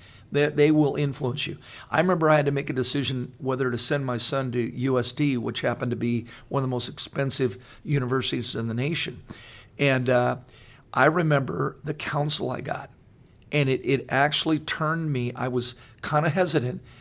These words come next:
and then I got a conviction because they said, "You know, Eric, trusting God financially has never been easy for you.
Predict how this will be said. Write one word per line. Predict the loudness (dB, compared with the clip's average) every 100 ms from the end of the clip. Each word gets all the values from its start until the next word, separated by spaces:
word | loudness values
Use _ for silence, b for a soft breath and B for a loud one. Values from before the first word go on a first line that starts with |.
| B B
and | -4 -2
then | 0
I | 0
got | 0 -2
a |
conviction | -4 -4 -2 0 -2 -2
because | -4 -4 -2
they | 0
said, | 0 0 0
"You | 0
know, | 0
Eric, | -2 -4 -14 B B B B B B B B -20 -20 -20 -8
trusting | -2 0 0 0 2
God | 4 2 0
financially | -2 0 0 0 0 0
has | 0
never | 0 -2 -2
been | -4 -4 -4 -4 -2
easy | -2 -2 -4
for | -6 -6
you. | -6 -10